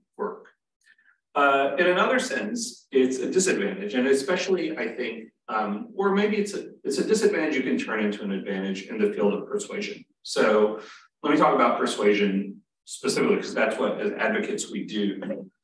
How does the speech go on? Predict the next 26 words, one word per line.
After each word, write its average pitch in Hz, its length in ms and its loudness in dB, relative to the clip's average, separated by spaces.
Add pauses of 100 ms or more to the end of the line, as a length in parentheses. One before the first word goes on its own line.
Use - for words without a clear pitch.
(480)
Um, - 560 0 (720)
it 165 140 2
is 180 320 4 (160)
almost 156 760 0 (300)
impossible - 880 -4 (720)
to - 140 -2
get 120 300 2
in 123 80 -2
an 110 240 -2
argument 120 480 0
with 107 140 0
a 101 240 0
person 98 500 -8
and 107 140 -8
change 95 520 -8
their - 140 -12
mind, - 320 -14 (680)
right? - 300 -12
If - 200 -6
you 123 140 6
and 127 80 4
I 127 160 4
get 123 180 2
in 123 60 -4
an 113 100 -4
argument 98 560 -6